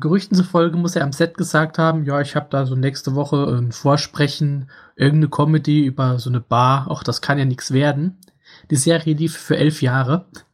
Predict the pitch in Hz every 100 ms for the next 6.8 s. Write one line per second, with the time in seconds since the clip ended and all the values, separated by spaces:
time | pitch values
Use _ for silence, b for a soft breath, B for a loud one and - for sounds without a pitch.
0 | _ _ _ B B B - 123 147 147
1 | 131 131 123 131 - 151 170 151 127 -
2 | 127 175 - _ b b b b b b
3 | b b 151 143 151 135 135 160 160 135
4 | 135 - 156 165 151 143 - 160 151 139
5 | 135 143 156 - - 147 131 143 - 131
6 | 135 131 131 180 180 - 117 107